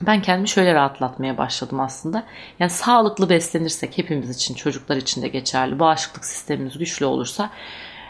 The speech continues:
e, yani birazcık, e, daha toleransımız yüksek oluyor ama tabii bünyeye de bir, çok sert bir mikrop girince de hastalanıyorsun. E, hastalıktan da kaçılacak bir durum yok. Şifalanıyoruz diyoruz böyle durumlarda da.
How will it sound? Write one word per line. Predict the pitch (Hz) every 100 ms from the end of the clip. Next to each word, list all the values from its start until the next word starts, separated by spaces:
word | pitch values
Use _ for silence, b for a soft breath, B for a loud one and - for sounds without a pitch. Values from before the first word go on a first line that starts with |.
| B B
e, | 165 156 156 151 151
yani | 170 147 147 156
birazcık, | 180 143 131 - - -
e, | - - - - -
daha | 160 147 160 - - _ -
toleransımız | 160 151 143 143 - 147 165 175 -
yüksek | 151 - 156 -
oluyor | 131 143 147
ama | 147
tabii | 156 139 143 151
bünyeye | 151 156 151
de | 147
bir, | - -
çok | - -
sert | - 151 - 143
bir | 139
mikrop | 143 - 147 -
girince | 147 160 139 139
de | 202
hastalanıyorsun. | 202 - - 135 127 127 -
E, | -
hastalıktan | - - 180 - 135 120 - 127 139
da | 208 B B B
kaçılacak | - 156 - 143 147 -
bir | 131
durum | 175
yok. | 165 127
Şifalanıyoruz | - 180 151 143 135 135 127 110 - - -
diyoruz | 104 101 - -
böyle | 95 110
durumlarda | - - - 95 135
da. | 180